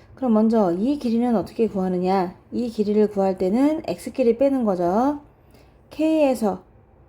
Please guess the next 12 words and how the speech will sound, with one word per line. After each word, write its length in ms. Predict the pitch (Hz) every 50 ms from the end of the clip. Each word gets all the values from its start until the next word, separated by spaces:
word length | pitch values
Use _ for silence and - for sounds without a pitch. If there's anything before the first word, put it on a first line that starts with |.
| _ _ _ _ _ _ _ _
마이너스 540 | - 165 175 185 202 240 269 294 285 285 -
K를 480 | - 277 262 240 226 262 302 320 320 320
빼줍니다. 580 | 339 359 359 370 359 330 262 220 - 180 170 - - _ _ _ _ _ _ _ _ _ _ _ - - - - - _
그 160 | - - 240 233
이유는 480 | 220 220 226 226 233 277 311 330 330
높이는 640 | 254 214 214 - 254 262 254 254 247 233 202 196 - -
Y좌표는 640 | - 190 196 214 247 277 285 285 285 269 254 247 240
똑같고 480 | 269 262 254 240 226 - 262 254 226 -
X좌표만 500 | 185 190 - - 285 277 277 269 247 220
지금 160 | 214 208 190
다르기 340 | 196 185 185 185 190 185 185
때문인데, 680 | 240 233 233 226 208 190 180 180 208 208 190 180 180